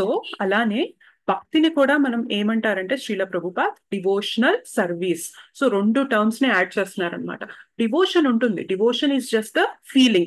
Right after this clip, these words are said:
మనకి భగవంతుని పైన ఆ భక్తి ఉంటుంది, కానీ ఆ భక్తిని మనం ఎలా వ్యక్తీకరిస్తాము అంటే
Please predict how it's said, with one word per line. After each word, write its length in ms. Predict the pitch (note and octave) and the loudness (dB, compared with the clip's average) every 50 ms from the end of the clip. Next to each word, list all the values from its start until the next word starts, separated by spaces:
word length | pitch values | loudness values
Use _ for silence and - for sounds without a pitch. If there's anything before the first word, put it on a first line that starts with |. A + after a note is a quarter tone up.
| - - | 0 -4
మనకి 280 | G3 G#3 G#3+ G#3+ - C4+ | -4 -2 -2 -2 -2 -4
భగవంతుని 580 | A3 G#3+ F#3+ F3+ F#3+ A3 A#3 A3+ C4 B3+ B3+ C4 | -4 -4 -4 -2 -2 -2 -2 -2 0 0 0 0
పైన 240 | C4 B3+ B3+ B3+ | 0 0 0 0
ఆ 120 | C#4+ C#4 B3+ | 0 0 -2
భక్తి 380 | A#3+ - C#4+ - - - D4+ | -2 -4 -6 -6 -4 -2 0
ఉంటుంది, 520 | C#4+ B3 G#3 G#3 - A3+ G#3 F3 - - - - - - - - | 0 2 0 0 0 -2 -2 -2 -6 -8 -8 -12 -18 -20 -6 -4
కానీ 300 | - G3+ G3+ A#3 D4 E4 - - | -2 0 0 0 0 0 0 0
ఆ 100 | G3+ G3+ | -2 -2
భక్తిని 460 | G3+ - F#3 - - _ C4+ C4 C4+ | -2 -2 -6 -6 -4 _ 2 4 4
మనం 400 | C4 B3 A#3+ A#3+ C#4 D4 C#4 G#3+ | 4 2 0 2 2 2 2 2
ఎలా 280 | F#3 F3+ F#3+ G#3 A#3+ C4 | 0 0 0 0 0 0
వ్యక్తీకరిస్తాము 1000 | A#3 A#3+ A#3 A#3+ - A#3+ A#3 A#3+ B3 A#3 A3 A3+ - - G#3+ G#3 G3+ G#3+ A3 | 0 -2 -6 -4 -4 -4 -2 0 0 0 0 -4 -4 -6 -4 -2 -2 -2 -2
అంటే 360 | A3 G#3+ G#3+ G#3+ D#4 A4+ - | -2 -4 -2 -2 -4 -4 -4